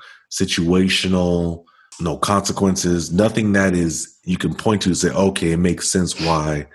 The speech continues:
this person is crying, or this person is sad, or this person is depressed, this person is apathetic." And I'm not saying that, that it, it, it's, uh, you know, it's always because of something on the outside that's, that's contributing that. But what I'm saying is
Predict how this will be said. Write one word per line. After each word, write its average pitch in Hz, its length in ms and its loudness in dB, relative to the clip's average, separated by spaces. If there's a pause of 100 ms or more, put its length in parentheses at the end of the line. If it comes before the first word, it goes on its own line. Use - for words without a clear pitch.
(800)
this 82 220 0
person 80 640 0
is 73 100 -4
crying, 80 500 0
or 73 100 -2
this 73 180 -4
person 78 480 -4
is 73 120 -2
sad, 80 500 2
or 73 60 -4
this 76 140 -2
person 76 480 -4
is 71 100 -6
depressed, 76 680 -2
this 73 100 -6
person 73 320 -4
is 69 180 -4
apathetic." 95 600 0 (720)
And 139 80 2
I'm 185 100 2
not 135 140 2
saying 101 320 4
that, 87 400 0 (400)
that 82 160 2
it, - 180 -4
it, 82 260 -4
it's, 78 300 -6
uh, - 320 -4
you - 140 -6
know, 71 200 -6 (440)
it's 85 140 -2
always 87 460 2
because 78 300 -4
of 76 80 -4
something 73 320 -6
on 76 140 -8
the 76 100 -4
outside 76 640 -2
that's, 69 320 -8
that's - 240 -8
contributing 120 460 0
that. 78 140 0
But 82 100 0
what 85 120 0
I'm 78 100 -2
saying 110 440 0
is 76 340 -8